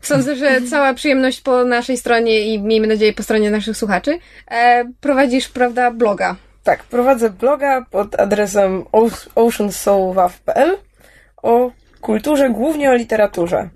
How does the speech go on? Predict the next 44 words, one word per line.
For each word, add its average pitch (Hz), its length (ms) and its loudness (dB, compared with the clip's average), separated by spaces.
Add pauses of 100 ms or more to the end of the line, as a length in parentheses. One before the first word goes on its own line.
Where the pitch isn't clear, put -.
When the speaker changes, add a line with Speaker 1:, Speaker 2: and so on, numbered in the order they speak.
(960)
Speaker 1:
Tak 214 160 -4
jest. - 420 -6
I 220 100 -2
dzisiaj 247 300 0
będziesz 233 300 0
z 220 60 -6
nami, 233 440 2
e, 214 200 2
omawiać 226 440 0
nie 226 120 0
tylko 214 240 0
sam 214 160 -2
konwent, 269 400 0
ale 220 220 2
też 214 280 -8
weźmiesz 208 280 0
udział 196 240 0
w, - 140 -16 (220)
w - 40 -14
przeglądzie 208 420 0
tygodnia. 294 400 0 (420)
Ale 247 200 0
zanim 302 260 -2
do 247 100 0
tego 247 160 0
przejdziemy, 269 460 0
to, 254 240 0
e, 233 180 0
niestety 240 380 0
musimy 247 300 2
cię 240 120 -2
skazać 220 440 -2
na, 220 260 2 (380)
e, 202 480 -2
standardowy 233 600 0
motyw, 220 380 0
na 214 100 0
który 214 200 0
skazujemy 226 420 0
wszystkich 247 280 -2
naszych 226 420 -2
gości, 247 400 0
to 220 120 -4
znaczy, 226 400 0